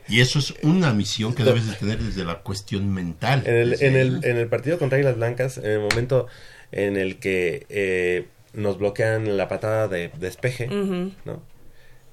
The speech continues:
Speaker 2: Solamente mandaron a un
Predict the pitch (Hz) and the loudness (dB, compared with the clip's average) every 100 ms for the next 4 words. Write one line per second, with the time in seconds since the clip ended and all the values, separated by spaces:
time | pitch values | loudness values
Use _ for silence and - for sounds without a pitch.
0 | - - 139 127 131 131 131 117 110 117 | -20 -6 0 2 2 2 2 2 0 0
1 | 120 123 - 98 101 107 113 113 113 110 | 0 -4 -6 -6 -2 -2 -2 -2 -4 -6
2 | 110 110 | -8 -10